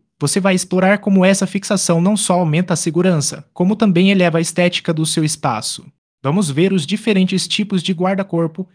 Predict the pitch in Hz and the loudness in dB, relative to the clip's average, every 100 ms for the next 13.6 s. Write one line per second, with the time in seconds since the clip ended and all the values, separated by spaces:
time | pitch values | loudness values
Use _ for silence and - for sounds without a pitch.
0 | _ - 175 190 190 185 180 180 - 180 | _ -6 -4 -2 -4 -2 0 -2 -2 -2
1 | 180 180 175 175 175 175 214 226 180 - | -2 -2 -4 -2 -2 -2 -2 -2 -2 -2
2 | 185 196 202 _ - 156 139 151 180 202 | -2 -2 -4 _ -6 -2 0 -2 -2 -2
3 | 190 185 185 165 175 180 185 185 175 156 | -2 -2 -2 -2 -4 -2 -2 -2 -4 -4
4 | 147 117 - - _ _ _ 156 143 143 | -2 -4 -6 -14 _ _ _ -6 0 0
5 | 170 185 180 180 185 208 170 160 160 170 | 0 -4 -2 -2 0 0 0 0 -2 -2
6 | 175 180 202 160 147 - 139 131 143 185 | 0 0 0 0 -2 -2 -4 -2 0 0
7 | 185 185 - 202 214 214 202 202 214 202 | 0 -2 0 0 0 -2 -2 -2 -2 -4
8 | - 180 180 185 156 117 - - - _ | -2 -4 -4 -6 -4 -4 -6 -10 -12 _
9 | _ _ - 143 - - 151 - 143 147 | _ _ -4 -2 -2 0 -2 0 -2 0
10 | 139 156 156 147 117 113 _ _ _ - | 0 2 0 0 -4 -6 _ _ _ -8
11 | 190 - 185 143 135 196 190 220 196 175 | -6 -4 -4 -4 -6 -8 -6 -6 -2 -2
12 | 185 196 170 170 180 185 180 147 139 156 | -2 0 0 0 -2 -6 -2 -2 -2 -4
13 | 170 - 160 151 123 110 | -6 -4 -6 -4 -6 -8